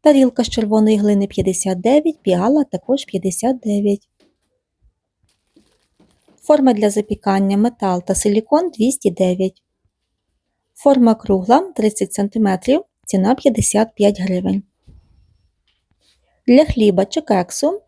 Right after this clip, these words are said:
прямокутна шістдесят дев'ять. Із защіпкою двадцять вісім сантиметрів, сто двадцять дев'ять.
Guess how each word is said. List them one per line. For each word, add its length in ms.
прямокутна 680
шістдесят 680
дев'ять. 420
Із 180
защіпкою 640
двадцять 420
вісім 320
сантиметрів, 680
сто 180
двадцять 480
дев'ять. 480